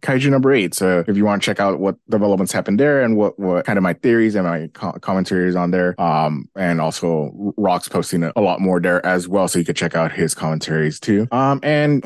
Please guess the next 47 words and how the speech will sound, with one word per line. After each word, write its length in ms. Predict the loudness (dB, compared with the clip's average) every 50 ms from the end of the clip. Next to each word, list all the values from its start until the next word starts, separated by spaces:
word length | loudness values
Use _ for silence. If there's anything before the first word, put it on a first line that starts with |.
| 4 4 4
you 120 | 4 4
could 80 | 4 2
also 280 | 2 2 2 0 -2
follow 360 | -2 0 2 2 2 4 2 2
the, 340 | 2 2 2 2 0 -2 -6 _ -4 0
uh, 160 | 0 0 0
Comic 320 | 0 -2 -2 -2 -2 -4
Revolution 400 | -2 0 0 2 2 0 -2 -4 -4
on 180 | -2 -2 -2 -2
Twitter 340 | -2 -2 -2 0 2 2 2
at 220 | 2 0 0 -2
C 260 | -4 -6 0 2 2
B 200 | 2 4 2 2
Revolution, 440 | 2 2 2 0 0 -2 -4 -4 -6 -4
and 180 | -2 0 0 0
also 220 | 0 0 0 0
the 60 | 2
Manga 280 | 2 2 2 2 2 2
Revolution 400 | 2 2 2 2 0 0 -2 -6
podcast 480 | -4 -2 -2 -2 -2 -2 -4 -4 -4 -2 -2
on 160 | 0 0 0
Twitter 300 | 0 0 0 2 2 0
at, 200 | 0 -2 -2 -2 -2
or, 320 | 0 2 2 2 0 0 0
uh, 100 | -2 0 0
at 160 | -2 -2 0
the 60 | 0
Manga 240 | 0 0 0 -2 -2
Podcast, 440 | -2 -2 -2 -2 0 -2 -4 -2 0
where 100 | 0 0
we 120 | 0 0
post 400 | -2 0 0 0 0 -2 -4 -10 -4
all, 320 | 0 2 2 2 2 0 0
all 180 | 0 0 2 2
the 120 | 0 0
newest 360 | 2 2 0 0 -2 -2 -2
episodes. 440 | -2 -2 -2 -2 0 0 0 0 2
So 60 | 0
if 120 | 0 0 2
you 40 |
wanna 140 | 0 0 0
catch 240 | 0 -2 -4 -2 -2
up 140 | -4 -2 -2
on, 220 | 0 0 0 0 0
on 80 | 0
that 180 | 0 0 0 -2
stuff 340 | -4 -2 -2 -2 -2 -2